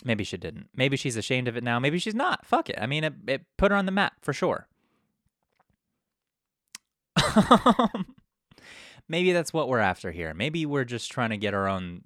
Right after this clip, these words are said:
uh, reality T V show. I'm not sure. What's the point? What am I talking about? Again, why are you listening?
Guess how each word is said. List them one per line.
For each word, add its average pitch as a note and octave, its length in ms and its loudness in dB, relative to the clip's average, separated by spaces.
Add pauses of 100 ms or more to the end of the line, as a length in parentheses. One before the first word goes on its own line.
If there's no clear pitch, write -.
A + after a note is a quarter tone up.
uh, D#2+ 500 -8
reality E2+ 460 -4
T - 160 -16
V E2+ 160 -12
show. - 400 -14 (320)
I'm F#3+ 180 8
not E3 160 4
sure. - 380 -8 (920)
What's E3+ 220 6
the D#3 80 -2
point? - 420 -8 (180)
What C#3+ 100 0
am D#3 60 2
I C#3+ 60 2
talking F#2+ 280 -4
about? D#2 300 -12 (3000)
Again, F#2 400 -4
why G2 160 4
are A#2+ 60 4
you A2 120 0
listening? E2+ 480 -8